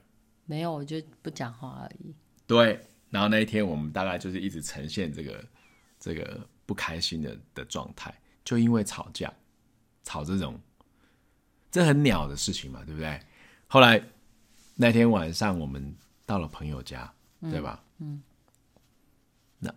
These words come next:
Speaker 2: 然后是不是我又提了这件事情？跟别人
Speaker 1: 没有，我们就问了朋友，就是他们，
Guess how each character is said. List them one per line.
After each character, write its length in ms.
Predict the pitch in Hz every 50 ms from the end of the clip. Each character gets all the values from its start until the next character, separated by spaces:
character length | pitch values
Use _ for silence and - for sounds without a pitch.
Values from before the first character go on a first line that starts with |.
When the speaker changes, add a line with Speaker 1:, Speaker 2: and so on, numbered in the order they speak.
| _
Speaker 2:
然 120 | - 90 101
后 60 | 123
是 140 | 123 - 117
不 60 | 101
是 100 | 104 117
我 120 | 98 73
又 120 | 73 82 87
提 260 | - - - 69 69
了 60 | 65
这 120 | 64 69
件 160 | 69 69 65 64
事 160 | - - -
情？ 160 | - - - _ _ _ _ _ _ _ _ _ _ _ _ _ _ _ _ _
跟 100 | - 175
别 60 | 185
人 20 | 208
Speaker 1:
没 0 |
有， 60 | 233
我 60 | 214
们 100 | 180 165
就 140 | - 190 196
问 240 | 180 202 202 180 156
了 120 | 143 135 131
朋 320 | - - 131 123 123 123
友， 280 | 127 127 123 131 139 139
就 120 | 139 - 147
是 160 | 151 156 151
他 220 | 156 - - 139
们， 280 | 139 131 120 - - -